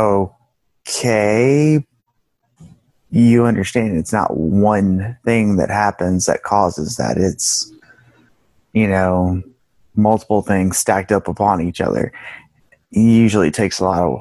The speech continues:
a while. Now, you could say that this one thing happened and shook me, and I don't know if I wanna come back to work, but, you know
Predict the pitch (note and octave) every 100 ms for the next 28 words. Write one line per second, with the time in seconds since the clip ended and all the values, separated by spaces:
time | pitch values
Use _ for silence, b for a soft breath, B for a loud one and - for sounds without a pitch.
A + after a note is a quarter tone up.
0 | - - F#2+ G2 F#2+ B1 D#2+ G2+ G#2 B2
1 | C3 - B2 A2 F#2 - G2+ A2+ G#2+ A2
2 | A2 G#2 A2+ F2 F#2+ G2+ A2 G2+ G2+ E2+
3 | F#2 - C3+ - G2+ F2 - F#2+ G2+ F#2+
4 | - F#2 F#2+ F2+ F#2 F#2 E2 F#2+ F2+ E2
5 | - G2+ D3+ C3+ - - _ _ b b
6 | b _ _ _ _ _ _ - G#2+ G#2
7 | G2 F#2+ - _ _ _ - A3+ _ _
8 | _ - A2+ G#2 F2+ F2+ E2+